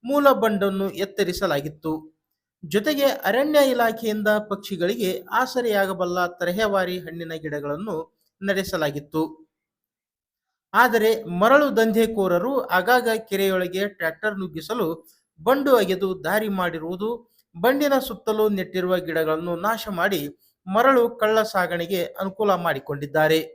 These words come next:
ಕೆರೆಯ ಸಂರಕ್ಷಣೆ ಮಾಡಬೇಕಾದ ಸಣ್ಣ ನೀರಾವರಿ ಇಲಾಖೆ ಅಧಿಕಾರಿಗಳು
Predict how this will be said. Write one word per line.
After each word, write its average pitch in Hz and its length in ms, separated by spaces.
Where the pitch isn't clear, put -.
ಕೆರೆಯ 302 300
ಸಂರಕ್ಷಣೆ 247 640
ಮಾಡಬೇಕಾದ 185 720
ಸಣ್ಣ 240 320
ನೀರಾವರಿ 196 480
ಇಲಾಖೆ 170 480
ಅಧಿಕಾರಿಗಳು 160 920